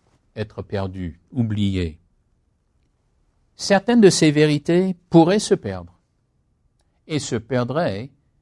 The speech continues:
si on ne les observait pas d'année en année. Je vous ai déjà raconté plusieurs fois comment, quand j'étais étudiant à la base le collège, M. Armstrong nous a dit que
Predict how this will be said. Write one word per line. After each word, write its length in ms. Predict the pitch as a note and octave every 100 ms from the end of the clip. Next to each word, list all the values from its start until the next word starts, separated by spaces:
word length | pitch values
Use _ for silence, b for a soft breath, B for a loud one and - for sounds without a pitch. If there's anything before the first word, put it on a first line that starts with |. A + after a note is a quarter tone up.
| _ _
si 500 | - - G3+ A3+ G3+
on 120 | D#3+ D3+
ne 60 |
les 240 | D3 B2+ C#3
observait 560 | C#3 - C3+ A#2+ A2+
pas 300 | G#2+ F#2+ D#2 _ _ _ _ _
d'année 460 | F#2+ G2 G2 G#2+ A2 _ _ -
en 160 | G#2 G2
année. 400 | F#2+ F2 E2 _ _ _ _ _ _ _ _ _ _ _ _ _
Je 180 | - A2+
vous 180 | A#2
ai 60 | B2+
déjà 260 | C3 B2 A#2+
raconté 480 | B2 - A#2 B2+
plusieurs 420 | B2 - A2 G#2+ G2
fois 300 | - B2+ B2+
comment, 500 | - A2+ A#2 B2 B2
quand 220 | - G#2+
j'étais 600 | G2+ G#2 - A2 G#2 G#2+
étudiant 800 | B2 A2 - A2 G2+ G#2+ A2 A2
à 60 | G#2+
la 120 | F#2
base 240 | F#2+ F#2+
le 80 | -
collège, 640 | F2+ G#2 G#2 A2 G#2+ A2 - _ _ _ _ _ -
M. 80 | G2+ -
Armstrong 440 | A2+ G#2+ C3 C3
nous 300 | B2+ A#2+ G#2
a 80 | G#2+
dit 260 | G#2+ C#3+ D#3+
que 300 | B2+ A2